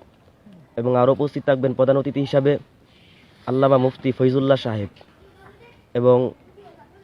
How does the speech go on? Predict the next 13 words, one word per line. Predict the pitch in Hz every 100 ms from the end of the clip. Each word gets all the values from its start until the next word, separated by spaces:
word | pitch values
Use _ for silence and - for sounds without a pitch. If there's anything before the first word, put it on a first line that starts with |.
| _
আল্লামা | 123 131 131 127 123 - 120
মহসিনুল | 131 - 143 135
করিম | 131 135
সাহেব, | 127 131 127 120 - - _ 113
জামি | 120 123 127
ইউনুসিয়ার | 123 117 127
প্রধান | - 120 123
মুফতি, | 120 - - 90 - - _ _ _ _ _
এবং | 120 123
আল্লামা | 127 131 131 123 113 - - _ _ - _ _ _ _ _ _ -
সিবগাতুল্লাহ | 135 139 139 135 131
নূর | 127
সাহেব। | 123 131 120